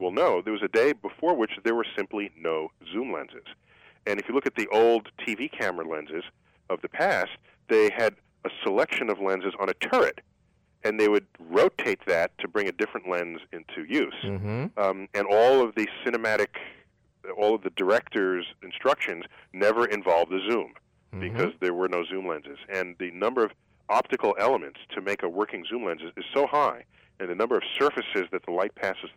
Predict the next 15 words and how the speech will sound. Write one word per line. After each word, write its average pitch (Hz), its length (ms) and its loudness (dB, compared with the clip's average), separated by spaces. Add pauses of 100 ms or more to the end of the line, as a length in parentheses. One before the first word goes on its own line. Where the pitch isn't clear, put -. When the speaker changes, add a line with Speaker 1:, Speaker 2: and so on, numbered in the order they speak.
Speaker 1:
through, 120 240 0 (640)
um, 85 320 -6 (220)
is 95 80 -4 (100)
so 147 140 6
high 131 360 2 (360)
that 107 280 6 (100)
the 107 100 -4 (180)
true 185 140 -2 (100)
solution 131 400 2
to 110 100 -6
that 101 160 6
had 110 300 -2
to 110 100 0
await 95 300 2 (140)
computers 95 440 -6